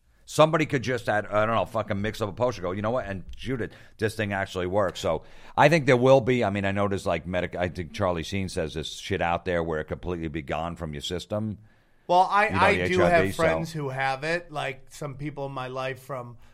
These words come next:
Speaker 2: the twelve-step programs,
Speaker 1: Right.
Speaker 2: and they will tell you that they get tested and they have zero, it doesn't come up at all. Like,
Speaker 1: Right.
Speaker 2: their system's clean, but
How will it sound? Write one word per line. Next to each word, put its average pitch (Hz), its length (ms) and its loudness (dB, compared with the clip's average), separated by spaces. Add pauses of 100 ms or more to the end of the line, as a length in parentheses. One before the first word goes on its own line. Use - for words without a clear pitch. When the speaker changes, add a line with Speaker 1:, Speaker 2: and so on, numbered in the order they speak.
(160)
Speaker 2:
the 135 120 -10
twelve-step 131 640 -8
programs, 143 600 -6
Speaker 1:
Right. 165 140 2
Speaker 2:
and 135 80 -2
they 160 100 -2
will 143 200 -6
tell 151 320 -2
you 135 180 -8
that 123 320 -8 (480)
they 135 300 -2
get 131 340 -6
tested 143 420 -4
and 123 120 -12
they 127 100 -6
have 123 220 -8
zero, 127 840 -6
it 131 200 -10
doesn't 127 360 -10
come 123 200 -10
up 120 160 -10
at 117 100 -14
all. 120 240 -6
Like, 120 180 -12
Speaker 1:
Right. 73 260 -2
Speaker 2:
their 131 120 -14
system's 120 560 -14
clean, 120 600 -16 (520)
but 127 320 -2